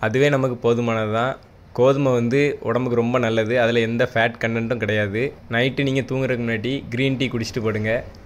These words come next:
நான் சொன்னதெல்லாம் நீங்க வந்து ரெகுலரா கண்டிப்பா முப்பது நாள் ஃபாலோ பண்ணுங்க. அப்போ உங்களுக்கு ஒரு நல்ல பலன் கிடைக்கும். கண்டிப்பா பத்து கிலோவாவது குறையும்.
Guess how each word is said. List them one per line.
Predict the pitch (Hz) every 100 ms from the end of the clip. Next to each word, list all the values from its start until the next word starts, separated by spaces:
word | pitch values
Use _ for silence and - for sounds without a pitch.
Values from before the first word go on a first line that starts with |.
| -
நான் | 123 127
சொன்னதெல்லாம் | - 135 143 143 139
நீங்க | 127 123
வந்து | 123 123 147 120
ரெகுலரா | 120 117 143 131 143
கண்டிப்பா | 147 117 127 131 151
முப்பது | 135 107 135 123
நாள் | 131 135
ஃபாலோ | 113 117
பண்ணுங்க. | 117 110 107 123 139
அப்போ | - -
உங்களுக்கு | 120 120 120
ஒரு | 117
நல்ல | 107 120 139
பலன் | 117 120 127
கிடைக்கும். | 110 107 131 143
கண்டிப்பா | 113 123 139 147 170
பத்து | 156 110 -
கிலோவாவது | 127 120 127 139
குறையும். | 117 110 107 117 151